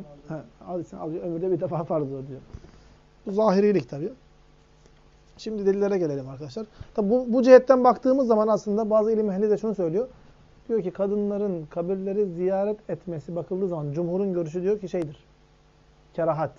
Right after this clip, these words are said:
mekruh görülür. Bakın haram şey değil. Yani cumhurun görüşü kerahat. Ama İmam-ı Nevevi'den böyle bir söz naklediyorlar. Cumhurun cevaz söylediğiyle alakalı. İhtilaflı bir mesele ama bakıldığı zaman mezheplere gerçekten cumhurun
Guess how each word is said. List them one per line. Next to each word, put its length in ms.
mekruh 340
görülür. 280
Bakın 140
haram 260
şey 280
değil. 180
Yani 180
cumhurun 340
görüşü 320
kerahat. 320
Ama 160
İmam-ı 240
Nevevi'den 380
böyle 180
bir 180
söz 240
naklediyorlar. 520
Cumhurun 540
cevaz 320
söylediğiyle 420
alakalı. 320
İhtilaflı 420
bir 60
mesele 260
ama 140
bakıldığı 300
zaman 140
mezheplere 500
gerçekten 480
cumhurun 440